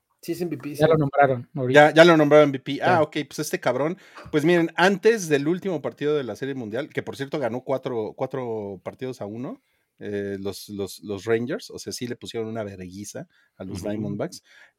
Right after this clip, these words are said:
Speaker 3: Eh, pues antes de eso, fíjense, en setenta y siete partidos, eh, jugados en postemporada, diecinueve home runs contra dieciocho de, de Jackson y cuatro punto ocho carreras impulsadas, o sea,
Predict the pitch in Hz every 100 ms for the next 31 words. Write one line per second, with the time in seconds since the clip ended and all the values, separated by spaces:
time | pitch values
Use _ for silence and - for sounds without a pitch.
0 | - 123 123 120 117 117 120 - 151 170
1 | 156 160 175 185 - 143 123 120 113 _
2 | 123 117 - 131 131 135 - 170 160 190
3 | 208 - 120 107 139 147 135 - - 107
4 | 101 98 98 95 92 - _ _ _ -
5 | 113 123 143 - - 131 147 156 131 -
6 | 107 110 110 143 - - _ - 123 131
7 | 139 180 214 - 185 151 156 185 294 -
8 | - - 123 113 123 113 117 - 147 -
9 | 147 120 110 107 104 92 104 101 101 95
10 | 120 127 - 190 262 _ _ _ _ -
11 | 135 135 135 131 127 - 160 160 175 160
12 | 165 - 165 147 131 120 - 120 135 139
13 | 127 95 98 90 104 90 - - - -
14 | 110 101